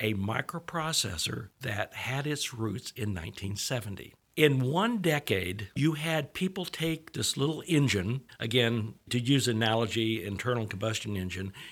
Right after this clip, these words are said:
people didn't know what to do with that in the world, but they started getting ideas of how to make the wagon go faster and better and, and how to steer it better and things like that. And that's what happened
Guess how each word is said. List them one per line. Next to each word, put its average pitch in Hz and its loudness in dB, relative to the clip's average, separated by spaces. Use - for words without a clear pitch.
people 170 0
didn't 143 -4
know 147 -2
what 135 -4
to 123 -2
do 123 2
with 123 2
that 92 -2
in 110 -2
the 104 2
world, 90 -4
but 156 -4
they 156 -4
started 196 -2
getting 165 -4
ideas 147 0
of 101 -8
how 139 -2
to 143 -4
make 143 -4
the 143 -2
wagon 120 -2
go 113 -4
faster 110 -2
and 92 -6
better 107 2
and, 92 -4
and 107 0
how 131 2
to 131 0
steer 123 2
it 78 -8
better 95 -2
and 82 -8
things 117 -4
like 104 -6
that. 104 -8
And 113 -6
that's 139 -2
what 127 -6
happened 104 -6